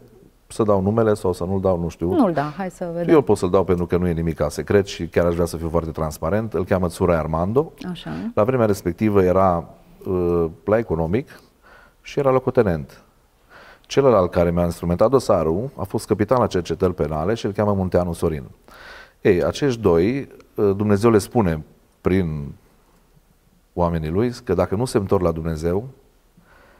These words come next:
Speaker 1: ei vor progresa în grade și mare le va fi căderea dacă nu se pocăiesc. Soția mea le spune lucrul ăsta.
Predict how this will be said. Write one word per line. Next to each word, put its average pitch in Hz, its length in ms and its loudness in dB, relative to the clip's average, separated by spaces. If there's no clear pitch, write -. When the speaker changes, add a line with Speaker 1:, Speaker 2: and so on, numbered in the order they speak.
Speaker 1:
ei 120 140 4
vor 127 160 4
progresa 131 400 0
în 98 120 -2
grade 82 420 -2
și - 180 -10
mare 107 380 0
le 85 100 2
va 78 80 0
fi 82 140 -6
căderea 87 600 4
dacă 85 280 -2
nu 85 100 -2
se - 120 -6
pocăiesc. 80 460 -2
Soția 151 280 -2
mea 165 100 2
le 170 60 2
spune 180 260 -4
lucrul 82 300 -2
ăsta. 73 280 -10